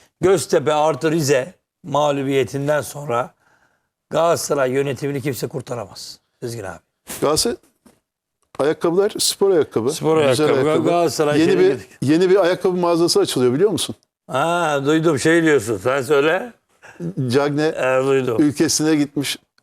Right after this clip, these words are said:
Speaker 2: Ayın on sekizinde de açılışı
Speaker 1: <laughs> Bak,
Speaker 2: varmış.
Speaker 1: bak,
Speaker 2: Davet
Speaker 1: dermiş.
Speaker 2: etmedi mi seni?
Speaker 1: Ya baba, Cagne ayakkabı dükkanı açtı. Acaba şu Torrent'te, e, Galatasaray'dan aldığı parayı sermaye yapıp İspanya'da bir iş, iş kurmak için mi geldi buraya diye bazen düşünüyorum.
Speaker 2: Şey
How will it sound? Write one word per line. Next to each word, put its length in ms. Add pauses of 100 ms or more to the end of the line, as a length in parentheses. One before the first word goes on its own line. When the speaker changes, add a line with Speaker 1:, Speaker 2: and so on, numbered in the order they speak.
(140)
Speaker 2:
Ayın 200
on 160
sekizinde 540
de 60
açılışı 440
Speaker 1:
<laughs> 40
Bak, 60
Speaker 2:
varmış. 240
Speaker 1:
bak, 120 (120)
Speaker 2:
Davet 0 (300)
Speaker 1:
dermiş. 40
Speaker 2:
etmedi 300
mi 80
seni? 160 (380)
Speaker 1:
Ya 260
baba, 280
Cagne 320
ayakkabı 520
dükkanı 320
açtı. 340
Acaba 400
şu 120
Torrent'te, 720 (560)
e, 520
Galatasaray'dan 680
aldığı 320
parayı 280
sermaye 500
yapıp 300
İspanya'da 500
bir 60
iş, 140
iş 180
kurmak 320
için 160
mi 80
geldi 300
buraya 220
diye 140
bazen 300
düşünüyorum. 340
Speaker 2:
Şey 100